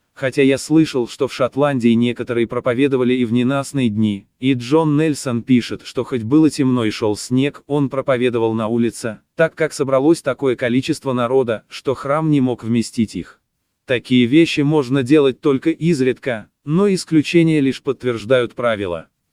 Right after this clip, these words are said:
Однако, надо также признать, что когда люди приходят в храм, в котором каждое слово проповедника хорошо слышно и который всегда полон,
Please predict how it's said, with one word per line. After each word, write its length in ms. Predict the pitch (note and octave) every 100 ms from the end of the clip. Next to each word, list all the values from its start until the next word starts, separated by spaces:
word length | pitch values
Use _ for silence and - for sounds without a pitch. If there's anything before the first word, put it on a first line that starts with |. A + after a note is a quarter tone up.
| _ _
Однако, 600 | C3+ A#2+ C#3+ D#3 - C#3
надо 300 | C3+ D#3+ E3
также 340 | E3+ E3+ C3 C3
признать, 600 | C3+ A#2 C#3 D#3+ D3+ _
что 280 | - - D#3
когда 280 | D3+ C3+ D3
люди 280 | E3+ E3
приходят 500 | C#3+ D3 - D3 B2+
в 60 | -
храм, 400 | C3+ B2+ G#2+ G#2 _ _
в 100 | _
котором 420 | E3+ D#3 E3 D3
каждое 400 | C#3 D#3+ B2+ C#3
слово 340 | C3 D3 C#3 C3+
проповедника 720 | C#3 C3 C#3 D3+ D#3 D3 D#3
хорошо 460 | - C#3 C3 D#3+ D3+
слышно 460 | - E3 - D#3
и 60 | C#3
который 380 | C#3+ D3 C3 B2
всегда 400 | - A#2+ C#3 C#3
полон, 460 | C#3+ C3+ B2 A2+